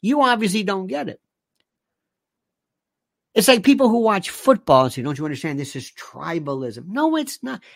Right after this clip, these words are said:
You're, you're, you're, you're getting caught up in your own brilliance. You're getting, you're getting caught in your own, your own sense of, "Wow, I'm so smart.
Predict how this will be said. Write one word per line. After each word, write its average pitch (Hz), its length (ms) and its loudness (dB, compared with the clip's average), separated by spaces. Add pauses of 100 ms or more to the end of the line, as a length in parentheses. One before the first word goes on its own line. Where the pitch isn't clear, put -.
You're, 247 200 -4
you're, 233 240 -2
you're, 220 240 0
you're 208 220 0
getting 254 320 -2
caught 240 280 -2
up 202 140 -4
in 185 80 -2
your 175 160 -2
own 180 360 0
brilliance. 120 840 -8 (2500)
You're 190 140 2
getting, 240 500 0
you're 190 100 2
getting 208 240 -2
caught 208 340 0
in 175 120 2
your 156 200 -2
own, 156 960 0 (540)
your 160 160 -2
own 180 200 2
sense 139 300 -8
of, 117 80 -8
"Wow, 95 920 -16 (460)
I'm 147 160 -6
so 160 300 -2
smart. 113 800 -8